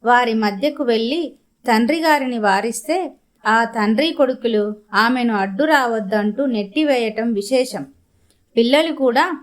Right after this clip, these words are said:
"మేము చేసిన తప్పుకు నాన్నగారు వేసే శిక్షను మేమే అనుభవించాలి,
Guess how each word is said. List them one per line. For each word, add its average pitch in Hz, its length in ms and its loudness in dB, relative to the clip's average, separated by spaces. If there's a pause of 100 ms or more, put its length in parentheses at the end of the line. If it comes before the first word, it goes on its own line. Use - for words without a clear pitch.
(180)
"మేము 254 280 2
చేసిన 262 460 0
తప్పుకు 226 680 -4 (120)
నాన్నగారు 262 600 2
వేసే 240 400 -2
శిక్షను 233 600 -2 (280)
మేమే 269 340 2
అనుభవించాలి, 226 920 -2